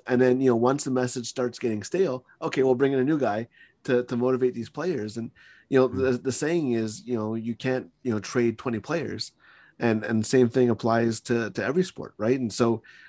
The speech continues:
Speaker 1: one, if you believe in your players and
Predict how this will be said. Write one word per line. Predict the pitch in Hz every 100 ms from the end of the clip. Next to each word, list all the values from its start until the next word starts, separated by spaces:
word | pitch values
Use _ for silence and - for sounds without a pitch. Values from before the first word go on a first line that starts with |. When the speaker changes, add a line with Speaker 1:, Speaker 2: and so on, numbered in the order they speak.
| -
Speaker 1:
one, | 123 143 139
if | 127
you | 165 170
believe | 156 160 170
in | 165
your | 139
players | - 170 120 - 135 - _ _ _ _ _ _ _ _ _ _
and | 127 120 117 117